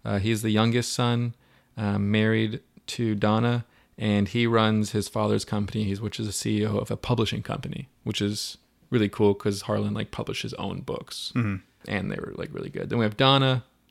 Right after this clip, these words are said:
Speaker 1: She's pretty much just Walt's wife and daughter-in-law. She's really great 'cause she's a comedian playing a serious role,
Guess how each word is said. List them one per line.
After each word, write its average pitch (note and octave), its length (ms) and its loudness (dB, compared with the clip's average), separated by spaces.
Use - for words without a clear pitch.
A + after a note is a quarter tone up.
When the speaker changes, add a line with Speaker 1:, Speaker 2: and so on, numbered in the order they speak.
Speaker 1:
She's - 140 -10
pretty A#2 160 -2
much G2+ 180 0
just - 180 -4
Walt's G2 260 -2
wife G2 340 -2
and G2 120 -2
daughter-in-law. G2 580 0
She's G2+ 400 -6
really A#2+ 300 4
great G#2+ 300 2
'cause - 100 -12
she's - 160 -6
a - 20 -18
comedian G#2+ 440 4
playing G#2 200 0
a F#2+ 40 0
serious G#2+ 420 0
role, A2 340 0